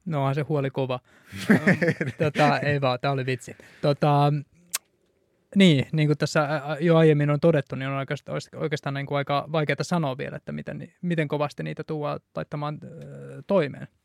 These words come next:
Speaker 1: Et se on vi-, vielä ihan auki, ja sit se on vielä oikeastaan ihan auki just, että mitä ne tarkoittaa. Just
Speaker 2: Ehkä se kysymys on niin kuin ennen kaikkea siinä, että, että kuinka paljon teitä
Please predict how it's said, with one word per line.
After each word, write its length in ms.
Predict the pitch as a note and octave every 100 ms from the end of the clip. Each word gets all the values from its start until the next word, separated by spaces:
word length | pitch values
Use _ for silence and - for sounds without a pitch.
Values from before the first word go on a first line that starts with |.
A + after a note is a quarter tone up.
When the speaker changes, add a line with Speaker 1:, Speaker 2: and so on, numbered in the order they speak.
| _ -
Speaker 1:
Et 100 | -
se 100 | C#3+
on 160 | C#3+
vi-, 180 | D3+ D3+
vielä 220 | D3+ C#3
ihan 200 | C#3+ C#3
auki, 260 | C#3 C3 B2+
ja 80 | C3+
sit 120 | -
se 80 | C#3
on 60 |
vielä 160 | C#3+ C#3
oikeastaan 300 | C#3 - C#3+
ihan 100 | C#3
auki 160 | C#3
just, 160 | C#3 -
että 100 | C#3+
mitä 160 | C#3 C#3+
ne 80 |
tarkoittaa. 560 | C#3 D#3 - - - - _ _ _ _ _ _ _ _
Just 160 | - -
Speaker 2:
Ehkä 180 | - D3
se 180 | D3 -
kysymys 480 | - D3 D#3+ C3+ - -
on 260 | B2+ A#2+ A#2+
niin 200 | B2 A#2
kuin 180 | B2 A#2+ B2
ennen 220 | B2+ B2
kaikkea 280 | A#2 B2 A2+
siinä, 340 | B2 A#2 G#2
että, 220 | G#2+ A2+ -
että 320 | A2 - G#2+ - _ _ _ _ _ _ _ _ _ _ _
kuinka 400 | - D3+ D3 C3 -
paljon 460 | B2 B2 A2+ A2 G2+
teitä 400 | A2+ A2 A2+